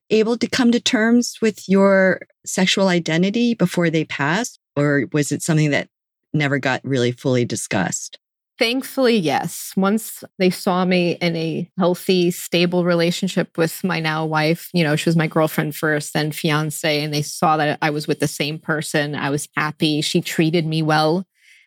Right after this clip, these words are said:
Speaker 2: They finally came to terms. But they still had these, like, awkward moments where, like, if my mom were to introduce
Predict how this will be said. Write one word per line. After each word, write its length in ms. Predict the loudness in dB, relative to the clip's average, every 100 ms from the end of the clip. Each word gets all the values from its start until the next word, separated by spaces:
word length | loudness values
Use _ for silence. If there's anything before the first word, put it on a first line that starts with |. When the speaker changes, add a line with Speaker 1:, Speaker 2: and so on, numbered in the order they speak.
| _
Speaker 2:
They 100 | -2
finally 420 | 0 -2 -2 -4
came 300 | -4 -2 -2 -2
to 120 | -6
terms. 560 | -2 -4 -4 -8 -10 -4
But 160 | -2 0
they 100 | -2
still 320 | -2 -6 -2
had 220 | -2 -2
these, 260 | -2 -2 0
like, 220 | -2 0
awkward 400 | -2 0 0 0
moments 540 | 2 0 0 -2 -2 0
where, 100 | 2
like, 200 | 2 0
if 60 |
my 160 | 0 0 0
mom 280 | 0 2 2
were 140 | 0
to 180 | 0 0
introduce 800 | 0 2 0 0 0 -4 -12